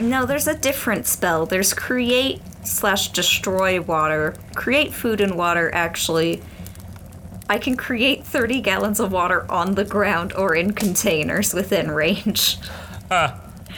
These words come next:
Speaker 1: So I think she just kind of floods the room a little bit and goes around, like, putting out fires manually as long as, um,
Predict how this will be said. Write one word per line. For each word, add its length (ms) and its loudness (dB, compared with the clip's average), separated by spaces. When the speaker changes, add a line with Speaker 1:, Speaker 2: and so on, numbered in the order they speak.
Speaker 1:
So 140 2
I 80 4
think 220 0
she 180 2
just 240 0
kind 220 0
of 60 -4
floods 420 0
the 180 2
room 340 2
a 60 2
little 320 2
bit 340 0
and 960 2
goes 280 2
around, 380 2
like, 280 2
putting 320 0
out 180 0
fires 480 2
manually 760 2
as 260 2
long 260 2
as, 420 2
um, 480 2